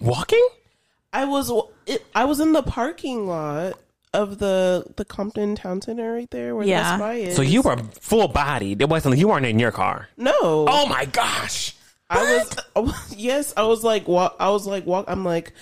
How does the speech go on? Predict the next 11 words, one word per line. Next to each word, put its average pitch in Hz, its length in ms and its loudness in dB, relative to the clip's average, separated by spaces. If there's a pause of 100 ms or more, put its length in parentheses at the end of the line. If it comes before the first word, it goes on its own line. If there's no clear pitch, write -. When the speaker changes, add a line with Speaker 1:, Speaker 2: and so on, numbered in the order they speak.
(300)
Speaker 2:
doo, 494 100 -10 (120)
doo, 494 120 -10
doo, 415 240 4
walking 349 220 -4
across. 294 360 -6
I'm 226 200 -6
like 196 140 -8
watching 190 320 -6
for 190 160 -8 (120)
cars, 180 560 -6
and 160 260 0